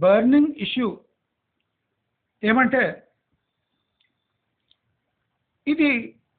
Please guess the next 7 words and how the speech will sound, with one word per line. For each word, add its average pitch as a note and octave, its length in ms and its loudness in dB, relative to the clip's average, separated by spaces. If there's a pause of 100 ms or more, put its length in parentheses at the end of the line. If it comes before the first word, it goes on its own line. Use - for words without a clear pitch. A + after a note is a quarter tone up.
బయర్స్‌కి G#3 1000 -4 (760)
గుడ్ F#3 140 0
న్యూస్. - 520 -8 (2250)
Especially B3+ 580 -2
తెలంగాణ B3+ 460 2
లాంటి A#3+ 300 2
ఏరియాల్లో, A#3 680 -2